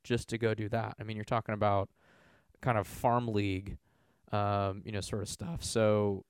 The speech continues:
th-, the commitment, I was lucky to have a lot of help. I was one of a few young American guys at the time that was coming up through the open wheel ladder, so that,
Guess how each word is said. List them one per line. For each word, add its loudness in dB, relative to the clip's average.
th-, -14
the -2
commitment, 0
I 10
was 8
lucky 6
to 4
have 4
a 4
lot 4
of 2
help. 2
I 2
was 6
one 4
of 2
a 4
few 2
young 6
American 2
guys 4
at -6
the -8
time 2
that -2
was -4
coming -2
up 0
through -2
the 4
open 2
wheel 2
ladder, 2
so -6
that, 4